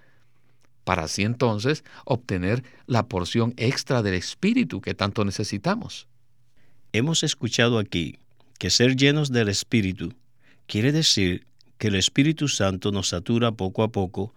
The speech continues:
Speaker 2: al esparcirse desde nuestro espíritu humano hasta saturar toda nuestra alma,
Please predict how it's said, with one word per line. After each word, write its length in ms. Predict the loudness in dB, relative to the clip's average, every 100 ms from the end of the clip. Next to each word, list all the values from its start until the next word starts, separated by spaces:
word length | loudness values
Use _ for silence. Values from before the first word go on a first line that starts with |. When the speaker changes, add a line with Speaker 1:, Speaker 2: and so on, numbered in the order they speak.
| -10 4
Speaker 2:
al 200 | 6 6
esparcirse 1080 | 4 2 0 2 4 4 4 0 -4 -6 -12 _ -20 _ -2
desde 320 | 0 0 -2
nuestro 340 | -2 -2 -2 -4
espíritu 500 | -2 2 2 2 0
humano 460 | 0 2 0 -4 -10 _ _ -8
hasta 300 | -6 -6 -4
saturar 600 | -2 -2 -2 2 2 0
toda 460 | -6 -2 0 0
nuestra 400 | 0 -4 -4 -4
alma, 280 | -4 -6